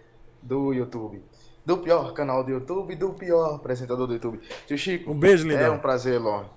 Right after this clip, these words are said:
Speaker 2: Valeu, lindão.
Speaker 1: Mas, tio Chico, o assunto é outro.
Speaker 2: Hum.
Speaker 1: É, eu fui hoje na empresa levar meu,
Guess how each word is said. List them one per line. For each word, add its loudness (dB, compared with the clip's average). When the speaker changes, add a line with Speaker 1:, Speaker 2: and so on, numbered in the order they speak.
Speaker 2:
Valeu, -2
lindão. -6
Speaker 1:
Mas, 4
tio -10
Chico, -4
o 2
assunto -6
é 0
outro. -4
Speaker 2:
Hum. -20
Speaker 1:
É, -2
eu -4
fui -6
hoje -6
na -4
empresa -6
levar -2
meu, -6